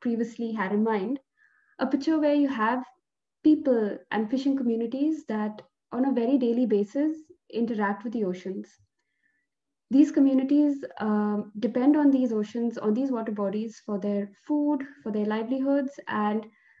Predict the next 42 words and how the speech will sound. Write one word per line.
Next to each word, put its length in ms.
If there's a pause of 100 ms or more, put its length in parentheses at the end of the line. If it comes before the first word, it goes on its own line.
(120)
their 160
entire 380
way 160
of 160
life. 280 (1000)
And 180
then 120
I 80
started 300
to 120
realize 360
that 320
it's 200
not 220
just 180
fishing 300
communities 560
or 40
coastal 380
communities, 800
but 440
it's 380 (600)
all 180
people, 440
all 220
of 140
us 240 (140)
in 100
some 220
way 140
or 60
the 140
other, 460
directly 440
or 80
indirectly, 640 (400)
we 120
do 180
depend 360
on 120
the 100
oceans 540